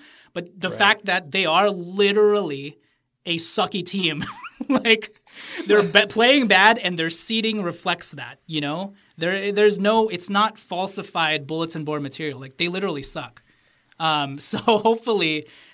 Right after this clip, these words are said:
Speaker 1: they can use that as fuel, and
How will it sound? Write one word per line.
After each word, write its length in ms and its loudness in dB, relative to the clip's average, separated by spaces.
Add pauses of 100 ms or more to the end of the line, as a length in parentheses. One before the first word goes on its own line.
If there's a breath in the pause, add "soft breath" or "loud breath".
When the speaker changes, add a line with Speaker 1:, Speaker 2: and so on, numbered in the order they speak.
Speaker 1:
they 140 -4
can 160 -2
use 260 -2
that 180 2
as 200 -6
fuel, 520 -2 (100)
and 540 -6